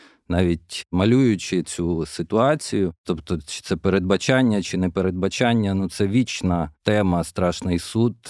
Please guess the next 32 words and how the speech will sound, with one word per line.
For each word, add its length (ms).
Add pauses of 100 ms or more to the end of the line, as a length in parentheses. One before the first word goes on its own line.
(160)
е, 260
і, 500
е, 320 (840)
я 100
не 80
знаю, 260
чи 120
тут 180 (100)
можна 300
про 300
пророцтво 680
якесь 280
говорити, 440
тому 240
що 320
це 120
було 360
і 200
в 380
древніх 520
віках. 680
Страшні 500
суди 420
замальовували, 800 (440)
є 240
інформація 920
про 140
це, 200
і 60
письмена, 520
і 40
факти. 460